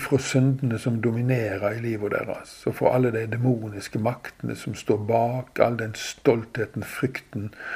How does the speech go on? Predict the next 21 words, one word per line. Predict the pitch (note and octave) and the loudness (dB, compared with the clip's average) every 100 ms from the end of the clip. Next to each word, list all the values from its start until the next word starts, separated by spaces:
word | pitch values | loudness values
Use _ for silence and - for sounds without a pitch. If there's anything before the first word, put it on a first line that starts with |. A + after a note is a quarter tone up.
| - - | -8 -4
og | - | -2
den | A2 G#2+ | 0 -2
egoistiske | G#2+ B2+ - - - A2 - G#2+ | -2 -2 -2 -8 -8 -10 -6 -4
jakten | A2+ - - - - | -4 -6 -10 -10 -8
på | C3 | -8
kroppslig | - - C3+ - - A2 G#2+ | -8 -8 -8 -8 -6 -6 -4
nytelse | A2 - A2 - A2 | -6 -4 -8 -6 -8
som | - G#2+ - | -8 -8 -6
preger | - A2+ A2+ G2 | -6 -6 -4 -4
disse | A2 - G#2 | -4 -6 -2
folka. | G#2+ - - - - _ _ _ _ _ _ - - - - - | -2 -2 -8 -12 -12 _ _ _ _ _ _ -20 -18 -16 -18 2
Må | A#2+ | 4
lyset | A#2 C3 C#3 A#2 - C3 | 6 6 4 0 -2 0
fra | B2+ A2+ | 2 2
evangeliet | A2+ A2+ B2 A2+ G#2+ G#2+ G#2+ G#2 - _ _ _ | 2 2 0 0 -2 -6 -8 -10 -12 _ _ _
fløyme | - - C3 B2 C3+ C3 A2+ A#2+ | -8 2 4 4 2 0 -2 0
over | A#2+ A#2 A2+ | 0 0 -2
denne | A2+ A2 G#2+ | -4 -2 0
øygruppa | A#2 A#2 A2+ G2+ - A2+ A2+ | -2 -2 -4 -4 -6 -6 -4
og | A2+ | -4
gjennomlyse | A2+ B2 A2+ G#2+ G#2 G#2 - - | -4 -2 -4 -6 -6 -8 -6 -8